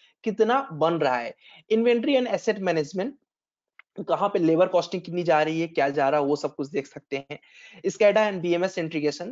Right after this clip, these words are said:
इसके अंदर हम लोग देख सकते हैं वो, अ, एमईपी के वर्क्स होते हैं, तो उसमें हम लोग देखते हैं कि कितना इंटीग्रेशन हुआ है, कौन कौन सी मशीनें लग गई हैं, क्या क्या प्रॉब्लम हो रहे हैं और क्या क्या सॉल्यूशंस हो चुके हैं।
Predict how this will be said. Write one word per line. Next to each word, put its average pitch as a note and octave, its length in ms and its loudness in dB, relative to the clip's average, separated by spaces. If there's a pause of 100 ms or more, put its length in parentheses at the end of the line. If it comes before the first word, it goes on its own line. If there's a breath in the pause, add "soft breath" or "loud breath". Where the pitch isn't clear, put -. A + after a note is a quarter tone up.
(120)
इसके E3 220 -6
अंदर D#3 220 0
हम D3+ 100 -4
लोग D3 140 0
देख C#3+ 140 0
सकते C#3+ 260 -8
हैं C#3+ 80 -2
वो, C#3+ 100 2
अ, C#3 480 -4
एमईपी D#3 380 -2
के D3+ 100 -2
वर्क्स D3 220 -2
होते C#3 180 -4
हैं, F#3 180 -8 (400 loud breath)
तो F#3+ 140 6
उसमें F3+ 280 2
हम F3+ 100 0
लोग E3+ 160 0
देखते E3 260 0
हैं D#3+ 80 -4
कि F#3 100 -12
कितना F3 320 -2
इंटीग्रेशन D#3 440 -2
हुआ D3 260 2
है, D3 200 2
कौन D#3 220 0
कौन D#3 160 -2
सी D#3 120 -8
मशीनें C#3+ 320 -2
लग C#3 180 2
गई C3+ 140 0
हैं, C#3+ 220 -6
क्या C#3 140 -2
क्या D#3 160 0
प्रॉब्लम C3+ 360 2
हो C#3 160 -4
रहे C#3 120 2
हैं F3 160 2
और C#3 100 0
क्या C#3 160 -2
क्या D3 160 -6
सॉल्यूशंस C3 460 -10
हो A#2+ 60 -12
चुके - 240 -20
हैं। A#2 160 -20